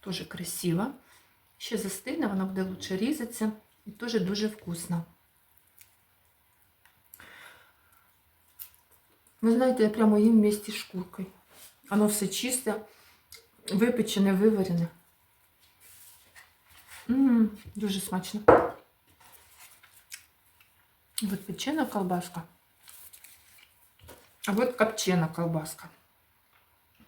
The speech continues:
От такі красиві, красиві вкусняшки ми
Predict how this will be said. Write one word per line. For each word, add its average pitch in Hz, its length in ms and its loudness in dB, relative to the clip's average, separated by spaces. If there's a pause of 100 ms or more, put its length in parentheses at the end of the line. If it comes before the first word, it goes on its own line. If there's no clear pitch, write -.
(800)
От 208 120 -10
такі 214 220 -10
красиві, 214 480 -6
красиві 208 540 -4 (460)
вкусняшки - 640 2
ми 208 180 4